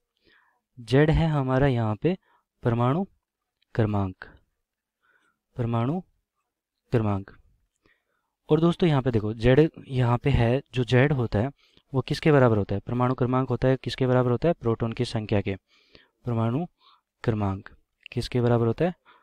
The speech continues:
प्रोटॉन की संख्या के। अब दोस्तों यहाँ पर जैसे कि हमारा कोई नाभिक है, ठीक है, इसको ऐसे मानकर चलते हैं कि हमारा कोई नाभिक है ये, तो इसमें क्या होता है? प्रोटॉन और न्यूट्रॉन होते हैं।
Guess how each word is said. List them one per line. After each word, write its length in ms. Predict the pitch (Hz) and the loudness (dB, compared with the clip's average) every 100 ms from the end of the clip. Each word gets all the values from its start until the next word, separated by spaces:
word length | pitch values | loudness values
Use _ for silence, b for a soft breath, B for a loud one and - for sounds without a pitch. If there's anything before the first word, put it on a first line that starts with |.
| b _ | b _
प्रोटॉन 380 | 120 110 123 117 | -2 -2 0 -4
की 220 | 113 180 196 - | -2 -2 -2 -8
संख्या 420 | - 117 104 104 | -8 -6 -2 -2
के। 140 | 95 95 _ _ B B B B - | -2 -8 _ _ B B B B -4
अब 100 | 135 | 0
दोस्तों 320 | 143 151 180 | 0 0 0
यहाँ 320 | 156 135 135 147 | 2 2 2 2
पर 240 | 120 101 - b b | 0 -2 -6 b b
जैसे 180 | 127 147 | 2 2
कि 60 | 147 | 2
हमारा 220 | 131 131 | 2 0
कोई 160 | 143 | 0
नाभिक 440 | 139 110 104 113 104 | 0 2 2 0 -4
है, 180 | 95 98 _ | -8 -12 _
ठीक 140 | - 127 | -2 0
है, 120 | 117 _ b b _ | 0 _ b b _
इसको 220 | 127 - 147 120 | -8 -2 -2 0
ऐसे 200 | 120 131 | 0 0
मानकर 240 | 120 117 | -2 -2
चलते 300 | 110 98 104 | -2 -4 -4
हैं 40 | |
कि 60 | 113 | -4
हमारा 240 | 113 113 | -2 0
कोई 140 | 120 131 | 0 -2
नाभिक 400 | 117 101 104 107 | 0 0 0 0
है 120 | 98 | -2
ये, 100 | 92 - _ b b b b - | -4 -10 _ b b b b -8
तो 60 | |
इसमें 240 | 165 143 160 | -4 -2 0
क्या 100 | 147 | 2
होता 160 | 110 98 | 2 -2
है? 80 | 98 | -6
प्रोटॉन 460 | - 120 - 151 - | -2 -2 0 -2 -2
और 120 | 127 | -2
न्यूट्रॉन 380 | 135 151 156 156 | 0 -2 -2 -4
होते 180 | 131 | -2
हैं। 100 | 127 | -2